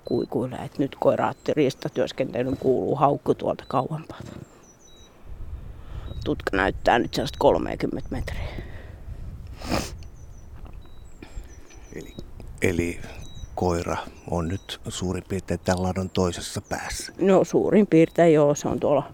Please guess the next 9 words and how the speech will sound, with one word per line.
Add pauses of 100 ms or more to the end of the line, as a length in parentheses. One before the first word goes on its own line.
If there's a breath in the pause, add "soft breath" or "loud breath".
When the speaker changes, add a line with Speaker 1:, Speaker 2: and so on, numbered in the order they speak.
Speaker 1:
kuivurin
alla
varmastikin. (1700 loud breath)
Ja,
tota
noin, (420 loud breath)
siellä
ne
paikallistaa